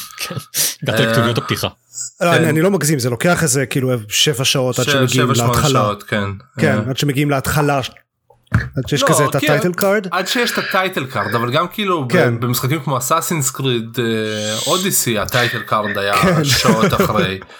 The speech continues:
Speaker 2: אה, זה, זה משום מה פופולרי בימינו.
Speaker 3: לא, אבל,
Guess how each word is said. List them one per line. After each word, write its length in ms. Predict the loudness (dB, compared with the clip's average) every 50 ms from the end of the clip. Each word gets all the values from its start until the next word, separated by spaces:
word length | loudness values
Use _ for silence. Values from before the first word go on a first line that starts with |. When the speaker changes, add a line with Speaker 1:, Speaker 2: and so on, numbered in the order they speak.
| -20 -18 -16 -16 -16 -16 -16 -18 -18 -10 -4 0
Speaker 2:
אה, 920 | 0 2 2 2 2 0 0 0 0 0 0 0 0 0 0 0 -2 -2
זה, 220 | -2 0 -2 0
זה 240 | -2 -2 -2 -2 -2 -2
משום 440 | -2 -2 -2 -2 -2 -2 -2 -2 -2
מה 80 | -2
פופולרי 500 | -2 -4 -6 -4 -2 0 0 0 0 -2
בימינו. 400 | -2 -2 -2 -2 -2 -2 0 2 2
Speaker 3:
לא, 80 | 2 2
אבל, 180 | 2 2 0